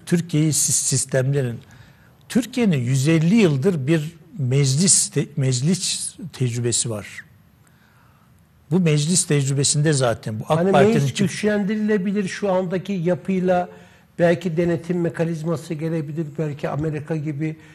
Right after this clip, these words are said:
Speaker 2: senatör çift meclis
Speaker 1: Bunlar
Speaker 2: olabilir.
Speaker 1: organik olmuyor.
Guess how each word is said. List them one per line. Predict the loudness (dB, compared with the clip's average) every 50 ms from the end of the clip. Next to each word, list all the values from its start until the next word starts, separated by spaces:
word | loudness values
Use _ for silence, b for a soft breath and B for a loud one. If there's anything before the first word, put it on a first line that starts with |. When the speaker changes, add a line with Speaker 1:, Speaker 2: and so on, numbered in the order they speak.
| B B
Speaker 2:
senatör | -20 -10 -6 -4 -4 -2 -4 -4 -6 -8 -8 -8
çift | -8 -8 -8 -8 -6 -4
meclis | -4 -2 -2 0 2 2
Speaker 1:
Bunlar | 2 2 4 4 4 4 4
Speaker 2:
olabilir. | 2 -2 -8 -4 2
Speaker 1:
organik | 4 6 6 6 6 4 4 2 0 2
olmuyor. | 2 4 4 4 4 2 0 -2 -4